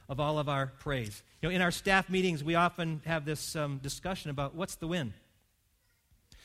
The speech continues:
What's, what's the win of an event? You know, how do we know if we accomplish what we set out to accomplish? So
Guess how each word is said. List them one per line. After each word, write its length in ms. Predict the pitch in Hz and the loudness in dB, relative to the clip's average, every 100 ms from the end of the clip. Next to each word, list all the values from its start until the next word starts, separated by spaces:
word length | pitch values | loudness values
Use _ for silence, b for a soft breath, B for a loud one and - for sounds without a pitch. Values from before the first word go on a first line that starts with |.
| B | B
What's, 280 | 156 202 202 | 0 2 4
what's 220 | 220 269 | 4 2
the 120 | - 247 | 4 4
win 400 | 220 220 196 175 | 6 6 4 2
of 180 | 170 | 0
an 60 | 170 | 0
event? 440 | 139 170 123 - | 0 0 0 -4
You 60 | 156 | -2
know, 200 | 156 147 - | -2 -2 -4
how 160 | - 240 | 4 6
do 60 | 277 | 6
we 80 | |
know 200 | 240 240 | 6 6
if 120 | 226 208 | 4 4
we 420 | 208 202 - - _ _ _ _ _ _ _ _ _ - | 2 2 -2 -20 _ _ _ _ _ _ _ _ _ -12
accomplish 460 | - 220 170 143 | -2 0 0 -2
what 100 | 160 | -2
we 60 | 156 | -2
set 200 | 180 165 | 0 0
out 160 | 156 | 0
to 60 | 139 | -4
accomplish? 460 | - 151 147 104 - | -6 -6 -6 -8 -2
So 220 | 185 | 0